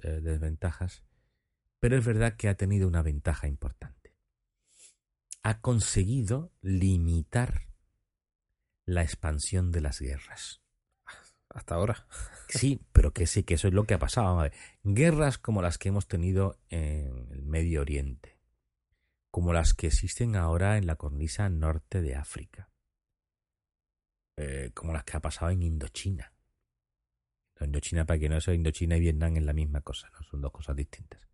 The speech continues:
Speaker 2: Ujú.
Speaker 1: A pesar de que a los franceses les gustaría que fueran dos cosas distintas, ¿no? Es la misma.
Speaker 2: <laughs>
Speaker 1: Bueno, por ejemplo, en todo el, en Centro y Sudamérica. En un es-, un escenario como el de la Primera Guerra Mundial,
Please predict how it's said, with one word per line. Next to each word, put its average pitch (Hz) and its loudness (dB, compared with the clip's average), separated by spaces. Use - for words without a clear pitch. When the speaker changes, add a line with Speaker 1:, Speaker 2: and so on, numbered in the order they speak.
Speaker 2:
Ujú. 95 -4
Speaker 1:
A 69 -8
pesar 71 -4
de 78 0
que 76 -6
a 76 -2
los 78 0
franceses 76 -4
les 76 -4
gustaría 76 -4
que 71 -6
fueran 76 -4
dos 76 0
cosas 80 -2
distintas, 110 -2
¿no? 143 -8
Es 76 -4
la 69 -2
misma. 131 -6
Speaker 2:
<laughs> 104 -6
Speaker 1:
Bueno, - -6
por 82 -2
ejemplo, 107 2
en 82 -2
todo 101 4
el, 67 -4
en 80 -6
Centro 87 -2
y 127 -2
Sudamérica. 78 -6
En 101 4
un 139 2
es-, 143 2
un 127 0
escenario 101 4
como 90 4
el 85 2
de 78 2
la 78 2
Primera 95 2
Guerra 110 0
Mundial, 85 0